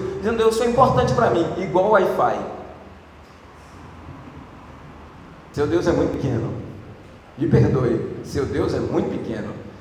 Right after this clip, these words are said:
Se você precisa fazer um compromisso só para ficar sem internet em troca de Deus, seu Deus é muito pouco atraente. O meu Deus é mais atraente do que isso.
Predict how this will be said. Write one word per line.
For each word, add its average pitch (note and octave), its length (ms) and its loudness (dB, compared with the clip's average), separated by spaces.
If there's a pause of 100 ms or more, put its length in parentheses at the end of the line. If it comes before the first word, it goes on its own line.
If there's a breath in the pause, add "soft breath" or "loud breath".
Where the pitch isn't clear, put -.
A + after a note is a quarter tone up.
(140 loud breath)
Se - 120 2
você E3+ 220 6
precisa A3+ 460 4
fazer F#3+ 220 4
um G#3 120 2
compromisso F#3 580 0
só - 280 4
para A3+ 140 2
ficar F#3+ 240 0
sem - 140 0
internet E3+ 480 0
em E3 80 -4
troca G#3 260 0
de E3+ 120 -2
Deus, E3 600 2
seu D#3+ 260 0
Deus - 360 8 (160)
é F3 100 2
muito G#3 580 2
pouco F3+ 560 4
atraente. C3 920 -2 (100)
O C3+ 60 -4
meu D#3 180 0
Deus D3+ 320 -2
é E3 80 0
mais D#3+ 180 2
atraente D3+ 460 -2
do C#3 120 -4
que D3+ 100 0
isso. - 360 -2